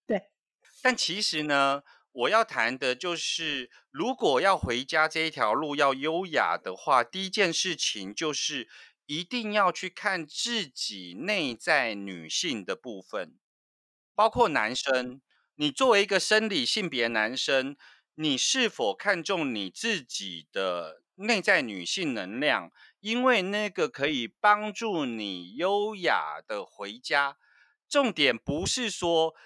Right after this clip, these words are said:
Speaker 2: 你要非常女性化，或者你要非常温柔，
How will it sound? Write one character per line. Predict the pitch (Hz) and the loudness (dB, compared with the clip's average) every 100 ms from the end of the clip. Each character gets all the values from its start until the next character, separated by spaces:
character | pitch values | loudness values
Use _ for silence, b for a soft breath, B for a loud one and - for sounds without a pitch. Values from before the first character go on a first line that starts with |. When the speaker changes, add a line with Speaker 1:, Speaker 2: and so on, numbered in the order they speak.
| B | B
Speaker 2:
你 | 151 151 120 | -6 -6 -4
要 | 165 240 196 | 0 2 2
非 | - 220 233 | -2 -4 -2
常 | - 131 120 160 | -2 -2 -2 -4
女 | 143 104 95 | -6 -6 -6
性 | - 226 143 | -4 -2 -4
化， | 147 175 107 78 B B - | 2 2 2 0 B B -4
或 | 262 233 151 | 2 6 4
者 | 120 123 113 | 4 2 2
你 | 113 | 0
要 | 113 - 202 196 151 | -6 0 2 4 2
非 | - 165 156 | 0 -2 -2
常 | - 101 104 131 | -4 -6 -6 0
温 | 156 170 165 | 2 2 -2
柔， | 135 92 82 | -2 -2 -4